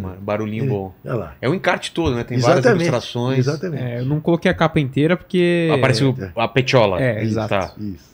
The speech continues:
Speaker 1: Bo-, boa, doutor.
Speaker 3: Abaixo tem
Speaker 1: Boa,
Speaker 3: um
Speaker 1: doutor.
Speaker 3: mamilo.
Speaker 1: Mamilo, né?
Speaker 2: É.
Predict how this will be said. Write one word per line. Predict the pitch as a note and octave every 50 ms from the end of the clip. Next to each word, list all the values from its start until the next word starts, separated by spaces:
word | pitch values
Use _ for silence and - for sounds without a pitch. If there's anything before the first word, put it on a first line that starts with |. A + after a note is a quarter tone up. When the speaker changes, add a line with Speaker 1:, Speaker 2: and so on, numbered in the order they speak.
| _ _ - G#2+
Speaker 1:
Bo-, | A2 B2+ C#3 D3 B2
boa, | B2 B2 D3+ E3 E3+ E3 E3 D#3+ D3+ C3+
doutor. | B2+ B2+ B2 - A#2+ G#2+ F#2+
Speaker 3:
Abaixo | A2 A2+ - -
tem | G2+ G2+
Speaker 1:
Boa, | G#2+ A#2 A#2 A2+
Speaker 3:
um | G#2
Speaker 1:
doutor. | G#2 F2+ - - F2 F2 F2 - _ _ _ -
Speaker 3:
mamilo. | - C#3 C#3 C3 B2+ A#2+ G#2+ G#2 A#2+ - - -
Speaker 1:
Mamilo, | - A#2+ D3 D3 C3+ C3 B2+ B2 G#2+ G#2 G2 F#2+ - -
né? | A#2 G#2+ G#2+ G#2 G#2+ - -
Speaker 2:
É. | F#2 F#2 F2+